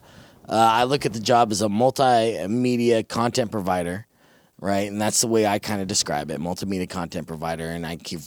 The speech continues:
reminding myself that's what I am. In a lot of ways, that's what you guys are,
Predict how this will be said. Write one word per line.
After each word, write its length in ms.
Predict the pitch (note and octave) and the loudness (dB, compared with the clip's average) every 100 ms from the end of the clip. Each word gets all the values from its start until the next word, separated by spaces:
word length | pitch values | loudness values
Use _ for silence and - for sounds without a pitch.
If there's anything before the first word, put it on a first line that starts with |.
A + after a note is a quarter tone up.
| - | -12
reminding 340 | E2 A2 A2+ F#2+ | -4 -2 0 -2
myself 480 | F2 - F2+ E2 | -2 0 0 -2
that's 360 | - E2 - - | -4 -6 -6 -8
what 260 | D#2+ D#2+ - - - - | -6 -6 -8 -20 -20 -8
I 140 | F#2 G2+ | -2 -2
am. 240 | F2 E2+ | -2 -4
In 60 | F#2 | -4
a 60 | |
lot 180 | F#2+ G#2 | 0 2
of 60 | G#2 | 2
ways, 180 | F#2+ E2+ | 0 -2
that's 200 | F2+ E2 | -4 -8
what 120 | - | -8
you 80 | F2+ | -6
guys 300 | E2+ E2 C#2+ | -4 -4 -8
are, 180 | C#2 | -12